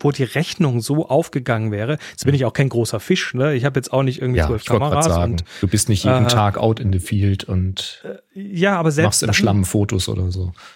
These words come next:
Speaker 1: aber selbst dann hab ich zwei Bodies, das heißt, ich kann den, den Notfall überbrücken.
Speaker 2: Mhm.
Speaker 1: Und muss das auch schon mal tun. Oder es ist so dringend, dass ich, was weiß ich, in Bischkek in, in Kirgisistan sitze und mir meinen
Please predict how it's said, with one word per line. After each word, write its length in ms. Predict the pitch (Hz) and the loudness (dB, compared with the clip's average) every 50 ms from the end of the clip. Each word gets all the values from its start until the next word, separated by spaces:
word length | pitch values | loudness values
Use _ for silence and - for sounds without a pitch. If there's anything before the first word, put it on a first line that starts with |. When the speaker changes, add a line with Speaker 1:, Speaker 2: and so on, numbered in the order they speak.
| _ | _
Speaker 1:
aber 200 | - 139 147 151 | -2 0 2 2
selbst 300 | 147 156 160 156 - - | 2 2 2 0 0 0
dann 200 | - 143 165 185 | 0 2 2 2
hab 100 | 180 160 | 2 0
ich 100 | 160 151 | -2 -2
zwei 180 | - - 147 139 | -2 -2 -2 0
Bodies, 360 | 131 - 139 151 185 196 185 | 0 0 0 2 0 0 0
das 180 | - 160 143 - | -2 -4 -2 0
heißt, 240 | 151 147 147 - | 0 0 0 -2
ich 140 | - - - | -6 -8 -6
kann 420 | - 139 147 147 143 135 131 135 139 - | -4 -2 0 0 0 0 -2 -6 -6 -4
den, 420 | 139 135 131 131 127 123 127 123 - | -2 -2 0 0 -2 -2 -4 -4 -2
den 180 | - 131 123 123 | -2 0 0 2
Notfall 400 | 135 151 185 - - 170 151 147 | 2 2 0 0 0 0 0 0
überbrücken. 580 | 127 131 127 - 135 131 131 - 208 233 277 - _ _ _ _ _ _ _ _ _ - | 0 -2 -2 0 0 -2 0 0 -2 -4 -4 -8 _ _ _ _ _ _ _ _ _ -4
Speaker 2:
Mhm. 260 | 92 82 82 101 107 - _ _ _ _ _ _ _ _ _ _ | -4 -2 -2 -4 -6 -8 _ _ _ _ _ _ _ _ _ _
Speaker 1:
Und 380 | - 131 131 - - - - _ - | 0 0 0 -2 -6 -16 -20 _ -18
muss 340 | - - 135 113 123 120 - | -12 -8 -4 -2 -2 0 0
das 180 | - 151 143 | 0 -2 0
auch 140 | 151 131 123 | -2 -6 -6
schon 140 | - 143 127 | -4 -4 -2
mal 100 | 123 127 | -2 -2
tun. 400 | - - - 151 175 214 226 - - - - - - - | -4 -4 -4 -2 -2 -2 -2 -4 -10 -18 -18 -18 -12 -4
Oder 180 | - 156 156 175 | 0 2 2 2
es 120 | 165 156 | 2 0
ist 140 | 160 147 - | -2 0 0
so 140 | - 190 240 | 0 0 0
dringend, 480 | 208 - 147 131 127 139 175 214 208 | 0 0 0 2 4 4 2 2 2
dass 180 | 175 160 - - | 0 -2 -2 -2
ich, 280 | 165 - - - - 185 143 | -4 -4 -4 -6 -6 -4 -2
was 180 | 143 143 143 | -2 0 0
weiß 160 | - 147 135 - | 0 0 0 -2
ich, 160 | 170 175 - | -2 -2 -2
in 140 | 151 123 117 | -2 0 0
Bischkek 500 | 160 190 - - - 175 156 151 - - | 0 0 0 2 0 0 0 0 -4 -8
in, 220 | 143 131 135 139 | -6 -4 -4 -4
in 400 | - - 131 135 131 131 131 135 _ _ - | -2 -2 -2 -2 -2 -4 -6 -8 _ _ -4
Kirgisistan 580 | - 160 180 185 180 175 - 151 131 135 135 | -2 0 2 2 2 0 0 0 2 2 2
sitze 380 | 123 120 120 - - - 156 147 | 2 2 0 -2 -2 -2 0 0
und 140 | 143 143 143 | 2 2 2
mir 120 | 143 135 | 2 2
meinen 420 | 131 127 127 123 123 123 123 120 | 2 2 0 0 0 -2 -4 -4